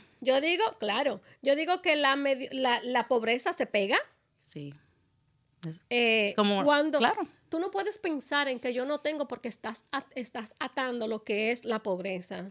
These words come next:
Speaker 2: Exacto.
Speaker 1: Yo siempre tengo.
Speaker 2: Exacto.
Speaker 1: Aunque quizá no tenga un chele.
Speaker 2: Claro.
Speaker 1: Pero yo siempre tengo,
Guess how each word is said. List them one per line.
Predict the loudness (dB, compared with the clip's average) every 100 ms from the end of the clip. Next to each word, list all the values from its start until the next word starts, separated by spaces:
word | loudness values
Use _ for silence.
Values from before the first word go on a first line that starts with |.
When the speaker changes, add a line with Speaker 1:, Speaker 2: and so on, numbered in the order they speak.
| -14
Speaker 2:
Exacto. | -12 -12 -12 -12 -12 -14 _
Speaker 1:
Yo | -4 -4
siempre | -4 -6 -6
tengo. | -10 -12 -14 -16 -20 _ _ -16
Speaker 2:
Exacto. | -14 -14 -14 _ -18 -14
Speaker 1:
Aunque | -10 -10 -10
quizá | -8 -6
no | -6
tenga | -6 -4
un | -4 -6
chele. | -8 -8 -10 -12 -12
Speaker 2:
Claro. | -8 -8 -6
Speaker 1:
Pero | -4
yo | -4 -4
siempre | -4 -4 -6
tengo, | -4 -4 -2